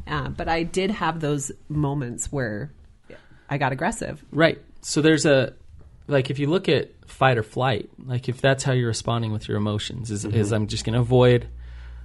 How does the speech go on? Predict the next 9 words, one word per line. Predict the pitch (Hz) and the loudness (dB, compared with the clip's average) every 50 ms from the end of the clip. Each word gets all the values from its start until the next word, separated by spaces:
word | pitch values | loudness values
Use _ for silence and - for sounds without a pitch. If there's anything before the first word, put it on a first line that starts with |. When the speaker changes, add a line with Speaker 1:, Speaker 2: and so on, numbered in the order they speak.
| - - | -12 -6
Speaker 2:
or | - 120 117 | -2 -2 0
"I'm | 110 110 | 0 0
gonna | 107 110 104 98 98 - - - | 0 0 0 -2 -4 -6 -10 -14
fight," | - - - 135 120 101 101 101 - - - - - - - - - - - - - - - - | -6 0 2 2 2 2 0 -4 -6 -12 -14 -16 -16 -16 -16 -16 -14 -14 -16 -16 -14 -14 -6 -2
um, | 127 127 120 117 117 | 0 2 2 2 0
what's | - - 127 143 156 - 156 | -2 0 0 0 0 0 -2
a | |
third | 131 123 139 139 143 135 | -2 0 2 2 2 2
option? | 95 90 87 - - 82 92 104 | 0 -2 -4 -8 -8 -8 -8 -8